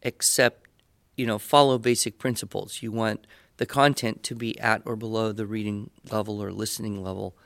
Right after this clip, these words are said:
of the student in the beginning so that it's relatively easy. Usually when people start struggling, it's when the complexity is over their, their comprehension or attention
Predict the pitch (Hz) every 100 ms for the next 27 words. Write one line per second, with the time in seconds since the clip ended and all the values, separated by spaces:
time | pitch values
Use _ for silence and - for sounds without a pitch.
0 | _ - 104 107 - - 117 110 - 104
1 | 98 110 131 165 104 107 - 117 104 101
2 | - 98 101 - 107 - 123 101 - -
3 | - - 170 170 175 139 127 123 143 127
4 | - - 95 - - 117 139 160 175 147
5 | - 131 110 - 110 - 185 214 - 101
6 | 98 101 - _ _ _ _ _ - 123
7 | 110 107 - _ 139 131 123 110 110 107
8 | 104 104 - - - - - _ - _
9 | _ _ 131 127 110 107 - 127 113 113
10 | 113 107 117 117 - 113 101 - 110 -
11 | 120 107 110 104 107